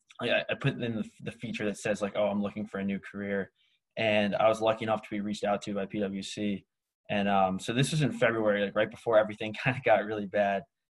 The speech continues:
So I took a couple phone interviews, took a couple tests, and they decided they wanted to have me in for a personal interview. So I actually flew down to South Carolina right before the, uh, pretty much everything, like, all the airlines stopped flying and whatever else.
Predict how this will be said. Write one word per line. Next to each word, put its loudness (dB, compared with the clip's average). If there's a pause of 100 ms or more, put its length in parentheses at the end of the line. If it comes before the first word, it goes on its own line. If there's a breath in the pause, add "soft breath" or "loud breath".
(100)
So 4
I 8
took 0
a -2
couple 2
phone 2
interviews, -2
took -4
a -14
couple -2
tests, 4 (340)
and -4
they 2
decided 4
they 4
wanted 2
to 0
have 8
me -2
in -4
for -2
a -6
personal -6
interview. -2 (340)
So 0
I 4
actually 4
flew 2
down 4
to -2
South 4
Carolina 0 (420)
right 4
before 2
the, -2
uh, 2 (420)
pretty 2
much -2
everything, 0
like, -2
all 6
the 2
airlines 0
stopped -2
flying -2
and -6
whatever -2
else. 0